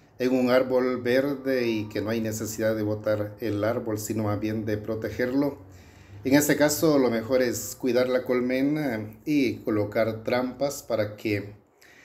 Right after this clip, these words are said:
las abejas lleguen a esas trampas a establecerse ahí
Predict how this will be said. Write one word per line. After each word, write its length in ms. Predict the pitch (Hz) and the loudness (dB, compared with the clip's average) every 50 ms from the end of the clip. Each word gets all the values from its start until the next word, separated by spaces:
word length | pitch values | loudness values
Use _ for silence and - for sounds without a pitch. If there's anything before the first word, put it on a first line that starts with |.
| _ _ _ _ _ _ | _ _ _ _ _ _
las 440 | - 139 143 147 151 151 147 - - | 4 6 6 6 6 4 2 0 2
abejas 460 | 135 127 123 120 127 127 - 135 120 | 2 2 4 2 0 -2 -2 -4 -2
lleguen 380 | 117 123 127 131 127 123 127 135 | -2 -2 0 0 -2 -2 -4 -4
a 140 | 127 123 117 | -2 -2 0
esas 420 | 120 120 120 - 123 113 110 110 | 0 -2 -2 -2 -2 -2 -4 -4
trampas 480 | - 110 120 127 135 135 127 110 - - | -4 -2 -2 -2 -2 -2 -4 -4 -2 0
a 80 | 110 | 0
establecerse 1120 | 107 101 104 - 110 104 104 101 98 - - 117 113 110 110 - - - 117 110 113 113 - - | -2 -2 -2 -2 -2 0 0 -2 -4 -4 -4 -4 -4 -4 -4 -6 -6 -4 -4 -4 -4 -4 -6 -6
ahí 600 | 127 113 107 107 110 107 120 135 147 156 147 - | -4 -2 0 2 2 2 2 2 0 0 -2 -8